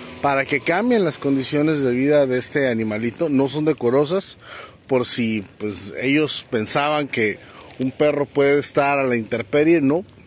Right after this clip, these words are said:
eh, no, no es así. Hay una ley de protección, eh, animal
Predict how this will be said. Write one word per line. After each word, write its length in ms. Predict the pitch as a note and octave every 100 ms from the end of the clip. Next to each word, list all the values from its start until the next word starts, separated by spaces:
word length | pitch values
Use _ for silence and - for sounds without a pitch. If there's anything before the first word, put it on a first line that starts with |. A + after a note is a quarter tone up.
| -
eh, 200 | - B2
no, 500 | A#2 B2 C3 C3 A#2 - A#2
no 220 | B2 C3
es 80 | B2+
así. 320 | B2 D#3 F#3+ - - - -
Hay 180 | C3+
una 180 | D3 D3
ley 200 | C#3+ D3+
de 100 | E3
protección, 760 | D3 A#2 A2+ - C3+ C3+ C3 -
eh, 440 | A2+ G#2 F#2+ F2 - - - - - -
animal 580 | A#2 A#2 A#2+ D3 F#3+